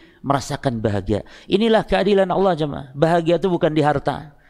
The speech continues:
bahagia itu bukan di anak, bukan di istri, tapi bahagia di dalam hati kita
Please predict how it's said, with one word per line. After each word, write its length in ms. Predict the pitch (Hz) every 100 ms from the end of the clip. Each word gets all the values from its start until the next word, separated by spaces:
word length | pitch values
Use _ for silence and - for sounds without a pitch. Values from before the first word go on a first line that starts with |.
| _ _
bahagia 400 | 156 165 156 165
itu 80 | 151
bukan 320 | 160 156 156
di 140 | 147 156
anak, 420 | 156 156 156 143
bukan 320 | 151 156 143
di 160 | 147 143
istri, 480 | - 147 131 - _ _ _
tapi 240 | 147 143
bahagia 640 | 139 135 135 120 143 127 -
di 160 | 127 139
dalam 420 | 131 127 120 104
hati 400 | - 131 117 139
kita 540 | 135 151 185 208 -